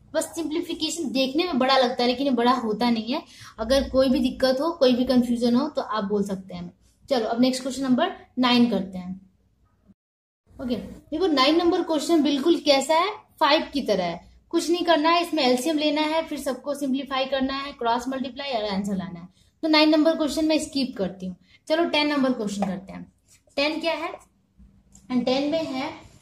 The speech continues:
ट्वेंटी फ़ाइव प्लस थ्री, एक मिनट में लिख लेती हूँ। ओके, ये question है, ठीक है। इस, ये भी वैसे, ये भी सिंपल है, ऐसा भी ये question हम कर चुके हैं। कौन सा question में था ये?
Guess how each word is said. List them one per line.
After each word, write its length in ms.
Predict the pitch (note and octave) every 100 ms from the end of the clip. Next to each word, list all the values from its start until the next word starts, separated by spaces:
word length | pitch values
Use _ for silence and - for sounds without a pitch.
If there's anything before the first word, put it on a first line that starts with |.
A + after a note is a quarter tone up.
| _ _ _ _ _
ट्वेंटी 340 | C4 B3+ B3+ D#4
फ़ाइव 260 | D4 C#4+
प्लस 360 | D4 - D4 -
थ्री, 300 | B3+ C4 - - _ _ _ _ _ _ _ _ _ - _ A#3+
एक 160 | A#3+
मिनट 140 | C4 C4+
में 80 | B3
लिख 220 | A3+ A#3+
लेती 260 | A3+ A3+
हूँ। 200 | C4 - _ _ _ _ _ _ _ _ _ _ -
ओके, 200 | A#3 F#3+ - _ B3
ये 140 | D4+
question 320 | C#4 B3+ G#3
है, 280 | F#3 F#3 - - -
ठीक 100 | A#3
है। 80 | - _ _ - - -
इस, 140 | D4+ -
ये 180 | C4+ D#4
भी 180 | F4 F#4+
वैसे, 320 | D#4 D4+ D#4+
ये 160 | C#4 C#4
भी 100 | D#4+
सिंपल 300 | D#4+ C4+ D4
है, 140 | D#4
ऐसा 320 | C#4+ C4+ D4+
भी 120 | D4
ये 80 | D4+
question 320 | - C4 D4+
हम 120 | D4 C4
कर 160 | C4
चुके 260 | B3 B3+ C#4+
हैं। 240 | D4 D4
कौन 240 | - B3+ C4
सा 80 |
question 340 | C#4+ C4+ C#4 C#4+
में 120 | C#4
था 160 | B3+ C4
ये? 300 | C#4+ F#4+